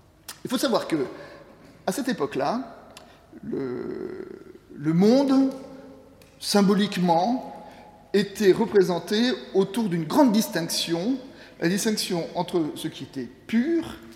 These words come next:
et ce qui était impur. Et ainsi, euh, il y avait des activités qui étaient pures et des activités qui étaient impures, des nourritures qui étaient pures et des nourritures qui étaient impures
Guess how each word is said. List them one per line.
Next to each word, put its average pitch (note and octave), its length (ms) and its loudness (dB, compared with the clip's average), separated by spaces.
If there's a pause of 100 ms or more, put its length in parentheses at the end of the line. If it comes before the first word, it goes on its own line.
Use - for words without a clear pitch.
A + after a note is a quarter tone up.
(240)
et E3 100 2
ce F3 120 -4
qui G#3+ 280 -6
était E3+ 300 -4 (300)
impur. D#3+ 320 -2 (1400)
Et D3+ 140 -4
ainsi, F3+ 560 -2
euh, C#3+ 380 -2 (420)
il C#3+ 100 -6
y D3 60 0
avait D3 220 -2
des C#3+ 180 -2
activités E3+ 560 -2
qui E3 80 -8
étaient C#3 200 -6
pures C#3+ 500 -6 (500)
et C#3 40 -8
des C3+ 180 -6
activités C#3+ 440 -8
qui C3 100 -12
étaient A#2 260 -10
impures, C#4 480 -4 (640)
des E3+ 120 2
nourritures A3 760 6
qui - 80 -8
étaient D3 160 -6
pures D3 460 -4 (420)
et C3 60 -4
des C3+ 100 -6
nourritures C#3+ 600 -6
qui - 140 -12
étaient B2 380 -8 (240)
impures C4 540 -2